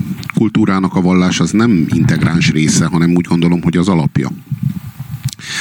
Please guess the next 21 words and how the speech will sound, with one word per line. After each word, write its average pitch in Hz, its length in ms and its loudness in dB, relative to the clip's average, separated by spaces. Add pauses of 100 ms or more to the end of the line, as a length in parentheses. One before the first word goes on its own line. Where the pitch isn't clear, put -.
(120)
Hát 85 140 -2
azt 110 120 0
gondolom, 110 360 2
hogy 101 120 2
minden 104 320 4
civilizációnak 92 840 2
vagy 85 180 0
minden 90 340 2
kultúrának 87 840 0 (420)
a - 60 2
mélyére 101 480 4
ásunk, 82 520 0
és - 120 0
az 80 180 0
alapjánál 92 720 0
egy 92 120 0
vallást 82 600 -2
találunk. - 680 0 (400)
Tehát, - 180 -4
a-, - 340 -2
amelyből 113 800 2